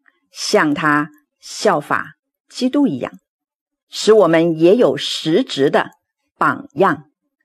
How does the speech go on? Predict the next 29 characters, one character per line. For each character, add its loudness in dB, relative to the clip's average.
可 -8
循。 -6
我 6
们 6
看 4
到 6
保 2
罗 6
如 2
何 2
胜 2
过 6
苦 -4
难， -2
带 4
下 0
盼 -2
望 0
以 -6
及 0
美 2
好 -4
的 -20
见 2
证。 -2
我 2
们 2
看 0
到 4